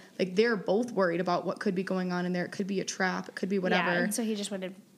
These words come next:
Speaker 1: So I,
Speaker 2: because,
Speaker 1: I
Speaker 2: yeah.
Speaker 1: saw it as, like, he walked
Speaker 2: Okay.
Speaker 1: in, looked at the door, or, like, looked in through the doorway, saw it, and was like, "Oh, shit," and, like,
Speaker 2: Yeah.
Speaker 1: turned around and gave them privacy. That was what I
Speaker 2: Oh,
Speaker 1: imagined
Speaker 2: you're right,
Speaker 1: in my
Speaker 2: 'cause he
Speaker 1: mind.
Speaker 2: actually does say,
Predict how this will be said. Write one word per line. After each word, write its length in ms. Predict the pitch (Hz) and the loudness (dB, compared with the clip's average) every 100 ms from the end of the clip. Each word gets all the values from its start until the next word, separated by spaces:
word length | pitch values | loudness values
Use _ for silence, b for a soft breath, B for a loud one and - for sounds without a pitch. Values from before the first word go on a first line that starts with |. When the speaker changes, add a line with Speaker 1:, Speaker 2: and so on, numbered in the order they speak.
| _ 202 | _ 0
Speaker 1:
So 140 | 220 | 4
I, 140 | 196 240 | 4 2
Speaker 2:
because, 140 | - | 0
Speaker 1:
I 140 | 208 | 2
Speaker 2:
yeah. 40 | 233 | 2
Speaker 1:
saw 320 | 254 208 190 | 2 0 2
it 60 | 180 | 2
as, 180 | 185 175 | 0 0
like, 160 | 180 | -2
he 140 | - 214 | 0 0
walked 340 | 185 185 185 | 2 2 2
Speaker 2:
Okay. 380 | 202 190 240 339 | 0 2 0 -2
Speaker 1:
in, 60 | 403 | 2
looked 220 | 214 220 | 2 4
at 80 | 254 | 2
the 60 | 202 | 2
door, 460 | 190 196 196 202 - | 2 4 2 0 -2
or, 60 | 208 | 2
like, 220 | 190 190 | 2 4
looked 200 | 208 214 | 2 4
in 160 | 208 | 2
through 140 | 202 202 | 4 2
the 80 | 180 | 2
doorway, 320 | 175 175 185 | 2 2 2
saw 200 | 185 180 | 0 -2
it, 80 | - | -2
and 40 | |
was 120 | - | -6
like, 120 | - - | -10 -4
"Oh, 180 | 185 - | -2 -2
shit," 560 | - - - 185 - - | -4 -2 0 0 -2 -6
and, 60 | 175 | -2
like, 80 | 123 | -2
Speaker 2:
Yeah. 60 | |
Speaker 1:
turned 200 | - 175 | 0 -2
around 200 | 76 - | 0 -2
and 80 | 110 | -4
gave 80 | - | -8
them 140 | 85 | -8
privacy. 420 | - - - - - | -8 -8 -8 -6 0
That 120 | 214 | 2
was 120 | 190 | 2
what 120 | - 208 | 0 0
I 80 | |
Speaker 2:
Oh, 80 | 302 | 4
Speaker 1:
imagined 200 | 285 262 | 4 4
Speaker 2:
you're 60 | 247 | 4
right, 80 | 226 | 4
Speaker 1:
in 40 | - | 2
my 60 | - | 2
Speaker 2:
'cause 120 | - | 4
he 80 | 285 | 6
Speaker 1:
mind. 140 | 269 | 4
Speaker 2:
actually 200 | 180 302 | 4 2
does 240 | 220 208 | 4 0
say, 420 | 208 196 190 202 | 0 -2 -2 -2